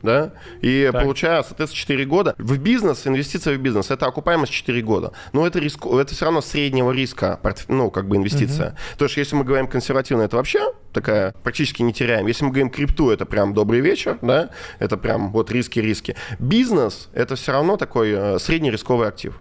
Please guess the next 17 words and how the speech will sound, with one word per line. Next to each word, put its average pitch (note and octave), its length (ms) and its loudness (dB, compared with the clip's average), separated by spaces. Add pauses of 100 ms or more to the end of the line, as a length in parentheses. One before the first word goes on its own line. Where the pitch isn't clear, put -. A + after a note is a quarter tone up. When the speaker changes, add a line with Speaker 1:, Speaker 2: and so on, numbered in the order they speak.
Speaker 1:
То A#2+ 100 4
есть, - 220 -4
инвестируем D#3+ 580 0
в D#3 60 -8
бизнес, F#3 500 0 (140)
ты D#3 120 0
получаешь B2+ 680 2 (160)
окупаемость A#2+ 640 0
уже A2 140 2
не B2 140 4
десять B2+ 420 -2
лет, G#2+ 240 2 (220)
а G#2 100 2
четыре-три D3 760 -2 (320)
или B2 160 2
пять B2 360 -2
лет, A2 220 0